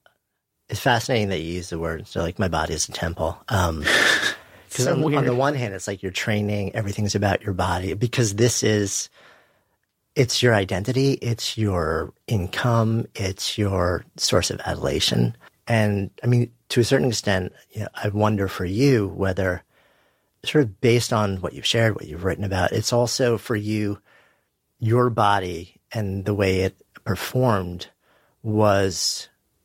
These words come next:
Speaker 1: a way to make you feel loved.
Speaker 2: Totally. Ugh. Well, I think that that started when I came out of the womb. I'm the youngest of seven. And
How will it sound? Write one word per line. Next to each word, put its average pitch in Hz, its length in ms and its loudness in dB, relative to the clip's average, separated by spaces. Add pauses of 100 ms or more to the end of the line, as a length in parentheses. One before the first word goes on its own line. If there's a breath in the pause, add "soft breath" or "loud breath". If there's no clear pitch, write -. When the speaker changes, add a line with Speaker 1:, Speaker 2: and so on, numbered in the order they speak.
Speaker 1:
a 113 80 0
way 104 160 2
to 95 100 0
make 90 180 -2
you 92 60 -4
feel 78 200 0
loved. - 480 -4 (340)
Speaker 2:
Totally. 156 680 0 (120)
Ugh. 170 260 2 (440 loud breath)
Well, 175 300 0 (260)
I 175 60 4
think 214 240 0
that 160 140 0
that 156 200 2
started 143 360 0
when 143 120 0
I 139 140 -2 (160)
came 160 220 0
out 151 120 4
of 147 160 0
the 156 100 2
womb. 139 480 0 (100)
I'm 156 260 2
the 160 100 -2
youngest 151 340 0
of 151 80 -2
seven. 165 540 0 (520 loud breath)
And 156 520 2